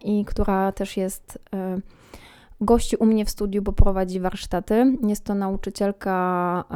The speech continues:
e, bardzo dojrzała, z ponad czterdziestoletnim doświadczeniem.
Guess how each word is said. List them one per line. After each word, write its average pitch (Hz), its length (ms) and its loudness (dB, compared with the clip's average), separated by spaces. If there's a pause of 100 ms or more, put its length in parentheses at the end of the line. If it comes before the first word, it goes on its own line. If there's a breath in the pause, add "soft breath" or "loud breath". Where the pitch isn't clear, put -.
(300)
e, 175 40 -4
bardzo 208 280 4
dojrzała, 214 680 4
z - 140 -6
ponad 202 340 0
czterdziestoletnim 208 920 0
doświadczeniem. 202 840 -4